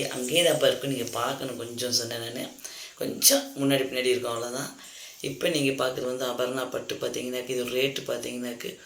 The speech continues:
ஃபோர் ஃபிஃப்டிலேருந்து தௌசண்ட் முடி இருக்கும். இது ஃபுல்லாவே பார்த்தீங்கன்னா அபர்ணா பட்டு. இந்த செக்ஷன்ல தான் பட்டு சாரி எல்லாம் உங்களுக்கு இருக்கும். உங்களுக்கு த்ரீ ஃபிஃப்டி, டூ ஃபிஃப்டி என்ன ரேஞ்சில் இருந்தாலும் சரி, பட்டு சாரி வாங்கினா இங்க வந்தா உங்களுக்கு எல்லாமே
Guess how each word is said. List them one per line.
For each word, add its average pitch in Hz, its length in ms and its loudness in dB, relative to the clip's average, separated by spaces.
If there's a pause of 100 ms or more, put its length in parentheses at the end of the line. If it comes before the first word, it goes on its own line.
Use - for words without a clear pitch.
(440)
ஃபோர் 139 280 2
ஃபிஃப்டிலேருந்து 123 640 -2
தௌசண்ட் 127 400 2
முடி 120 140 -6 (100)
இருக்கும். - 260 -12 (1400)
இது 131 140 -2
ஃபுல்லாவே 127 600 -4
பார்த்தீங்கன்னா 127 360 -4
அபர்ணா 120 240 -4 (100)
பட்டு. 120 180 -8 (220)
இந்த 151 160 0 (120)
செக்ஷன்ல 127 440 2
தான் 151 160 -2
பட்டு 127 300 0
சாரி 123 280 2
எல்லாம் 127 200 0
உங்களுக்கு 120 280 -4
இருக்கும். - 240 -12 (880)
உங்களுக்கு 120 300 -4 (100)
த்ரீ 123 200 0
ஃபிஃப்டி, 123 380 -6
டூ 123 160 -2
ஃபிஃப்டி 120 280 -6 (520)
என்ன 135 340 0 (100)
ரேஞ்சில் 123 320 -2
இருந்தாலும் 120 320 -6
சரி, 120 180 -6 (500)
பட்டு 127 280 -2
சாரி 135 260 6
வாங்கினா 123 280 -2
இங்க 123 220 -4
வந்தா 120 240 -4
உங்களுக்கு 120 280 -6
எல்லாமே 123 340 -6